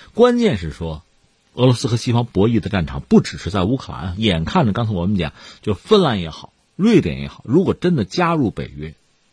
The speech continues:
那从性质上和乌克兰加入北约是一样的，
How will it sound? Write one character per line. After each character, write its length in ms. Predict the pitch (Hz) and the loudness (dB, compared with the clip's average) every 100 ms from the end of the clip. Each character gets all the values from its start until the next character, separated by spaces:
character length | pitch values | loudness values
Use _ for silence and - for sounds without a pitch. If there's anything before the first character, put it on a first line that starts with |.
| _ - | _ -4
那 140 | 202 | -2
从 180 | - 175 | 0 0
性 300 | - 233 147 | 2 4 4
质 120 | 101 | 2
上 180 | 90 85 | -2 -2
和 80 | 117 | -2
乌 160 | 160 | -2
克 80 | 135 | 0
兰 100 | 110 | 0
加 160 | 104 110 | 2 0
入 80 | 113 | -2
北 140 | 64 | 0
约 140 | 90 | 0
是 180 | - 95 | 0 -2
一 240 | - - 95 | -4 -2 -2
样 220 | - - - | -2 -4 -8
的， 140 | - | -14